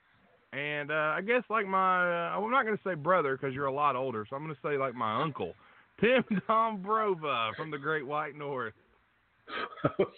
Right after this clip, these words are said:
Speaker 2: that was better than lover, I guess.
Speaker 1: Well, I mean, it could be, it could be worse, right? It could be lover.
Speaker 2: <laughs>
Speaker 1: Here in a second, you're gonna hear a rendition of "Oh Canada" because my soundboard has decided it's gonna be on a delay
Speaker 2: Oh,
Speaker 1: tonight.
Speaker 2: Lord.
Speaker 1: But, uh,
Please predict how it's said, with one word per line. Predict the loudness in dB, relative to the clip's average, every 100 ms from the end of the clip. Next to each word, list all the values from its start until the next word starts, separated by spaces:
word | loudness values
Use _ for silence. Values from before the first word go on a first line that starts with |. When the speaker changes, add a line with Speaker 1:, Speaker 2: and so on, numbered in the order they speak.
| -18 -16 -10 -2
Speaker 2:
that | 2
was | 2 2
better | 2 4 4
than | 0
lover, | 0 0 2 0 -2 -4 -8
I |
guess. | -6 -6 -6 -10 -20 -18 -16 -16 -20 _ _ -2
Speaker 1:
Well, | 2
I | 4 2 0
mean, | -4
it | -6
could | -6 -4
be, | -4 -2 -4
it | -2
could | -4 -2
be | -4
worse, | -2 0 0 -2
right? | 0 2 2
It | 0 -2
could | -2 -2
be | -2
lover. | 0 0 -2 -4 -6
Speaker 2:
<laughs> | -12 -20 -8 -6 0
Speaker 1:
Here | 2 4
in |
a | 0 0
second, | 0 0 -4
you're | -4
gonna | -4 -2
hear | 0 0
a |
rendition | 0 -2 2 0 0 -4
of | -2
"Oh | -2
Canada" | -4 -6 -6 -6 -8 -4 -4
because | -4 -4 -4
my | -6 -2
soundboard | 2 2 2 2 2
has | -2
decided | -6 2 4 4 2
it's | -6 -4
gonna | -2 0
be | 0 2
on | 2 2
a |
delay | 0 2 4 4 4
Speaker 2:
Oh, | 4
Speaker 1:
tonight. | 4 2 2
Speaker 2:
Lord. | 4 4 4 2 -2 2
Speaker 1:
But, | 4 6
uh, | 4 4